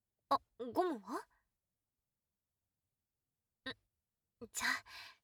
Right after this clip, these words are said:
外に出してね。<laughs> なんかす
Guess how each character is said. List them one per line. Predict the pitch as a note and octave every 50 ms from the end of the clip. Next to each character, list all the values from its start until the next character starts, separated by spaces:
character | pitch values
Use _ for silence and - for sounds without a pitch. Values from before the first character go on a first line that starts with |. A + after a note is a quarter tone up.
| _ _ - -
外 | - - E4+ E4+ - D#4
に | B3 A3 G#3+
出 | A3 A3 A#3
し | B3 -
て | - A3
ね。 | G#3 A#3+ A#3 - - - _ _ - - - - - - - - - - - - - _ _ _ _ _ - - _ _ _ _ _ _ _ _ _ - - - - - - - - - - - - - - - - - - - - - A#3+ - - - - - - - - _ _ _ _ - - - - - - - - - - - - -
<laughs> | B3+ - C4 A#3+ - - - - - - - - - - - - - - - - - - - - - - - - - -
な | - A#3+ B3+ C4
ん | B3+ B3
か | - - G3 G#3
す | G#3+ - - -